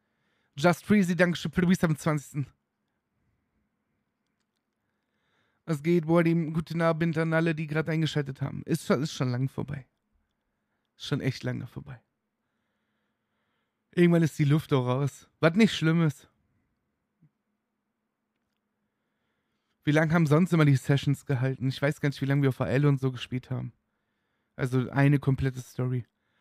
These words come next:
Homestate zum Beispiel, glaub ich, nur drei Monate oder so. Da war da schon zumindest bei mir die Luft raus. Weil das irgendwie nicht weiterging.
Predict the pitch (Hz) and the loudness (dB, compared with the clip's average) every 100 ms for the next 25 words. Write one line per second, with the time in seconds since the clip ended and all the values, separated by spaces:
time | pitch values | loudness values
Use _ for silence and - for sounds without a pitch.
0 | _ - 143 156 - 151 - 147 147 - | _ 4 4 4 2 2 2 2 2 2
1 | 147 143 - 147 135 139 135 139 156 139 | 0 0 2 0 2 4 6 6 4 2
2 | - 123 120 120 120 123 120 120 127 127 | 0 -4 -2 -2 -2 0 -2 -2 -2 -2
3 | - - 131 131 - 127 135 131 120 - | -4 -2 2 2 0 0 2 2 0 -4
4 | 120 127 - _ _ _ _ _ _ _ | -8 -8 -12 _ _ _ _ _ _ _
5 | - 131 123 127 127 127 - 123 127 120 | -2 0 0 0 0 -2 -2 -4 -4 -6
6 | 120 120 | -8 -10